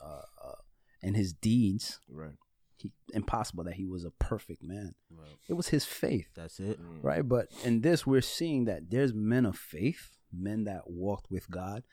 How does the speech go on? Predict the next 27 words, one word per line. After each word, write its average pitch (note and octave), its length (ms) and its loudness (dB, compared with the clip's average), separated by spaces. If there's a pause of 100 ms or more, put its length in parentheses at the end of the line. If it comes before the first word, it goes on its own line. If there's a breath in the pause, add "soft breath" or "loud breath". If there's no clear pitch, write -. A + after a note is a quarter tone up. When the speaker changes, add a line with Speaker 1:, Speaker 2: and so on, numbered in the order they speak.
(280 soft breath)
Speaker 1:
and F#2 100 -8
then F2+ 120 -8
they G2+ 120 2
just F2+ 240 -4
mess F#2 420 -2
up. D#2 200 -4 (420)
Speaker 3:
Or D#2+ 100 -6
they E2+ 140 -8
finish F#2+ 400 -6
poorly. G2+ 420 -4 (120)
Speaker 1:
And, F2+ 200 -6
or G2 140 2
they F#2 100 2
finish - 400 2
poorly. E2 400 -2 (300)
And F2 240 -4
we're G2+ 200 2
seeing G#2 460 2
an F2 140 0
example F2 600 -2
of D2 140 -10
this. E2+ 220 -6
And F2+ 120 -2
I F#2+ 100 -2
know F#2 120 0
there F2+ 180 2
was F2 260 -4